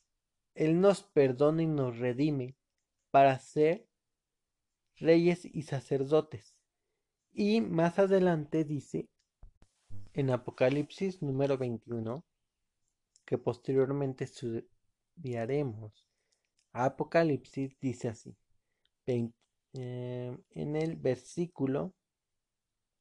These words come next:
tres: "Oí una fuerte voz del cielo que decía, 'Ahora el hogar de Dios está con los seres humanos, y Él vivirá con ellos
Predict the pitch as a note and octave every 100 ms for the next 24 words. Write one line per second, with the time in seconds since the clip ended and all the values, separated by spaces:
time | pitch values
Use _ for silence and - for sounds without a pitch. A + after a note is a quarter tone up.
0 | _ _ _ _ _ C3+ A#2 A2+ - _
1 | _ _ _ _ - D#3+ F#3 G#3 G#3 G3
2 | - D3+ D#3+ D#3 - C#3+ C#3 C#3 - -
3 | _ - C#3 A#2+ - C#3 C3 B2+ - B2
4 | G#2 - A2 G#2+ - _ _ _ _ -
5 | - B2+ C#3+ E3 F3+ F#3+ F3 C3+ C#3 C3+
6 | D3 D#3+ F3 _ D3 B2 C3+ D3 D#3+ -
7 | - C3 - C3+ - C#3+ B2+ - B2 A2+
8 | - C3+ D3+ E3 C#3 - _ _ _ _
9 | - _ _ _ _ _ D#3+ E3+ F#3 G#3
10 | G3+ E3+ C#3+ C#3 C#3+ - C#3+ D3 - F#3
11 | D#3 C3+ -